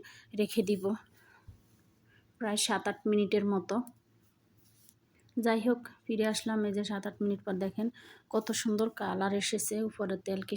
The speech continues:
সুন্দর বেশি উঠেছে, যেহেতু আমার মশলাগুলো আসলে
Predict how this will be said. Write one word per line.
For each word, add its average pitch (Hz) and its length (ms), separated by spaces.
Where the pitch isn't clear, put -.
সুন্দর 202 240
বেশি 185 260
উঠেছে, 202 320
যেহেতু 196 300
আমার 202 320
মশলাগুলো 196 500
আসলে 202 200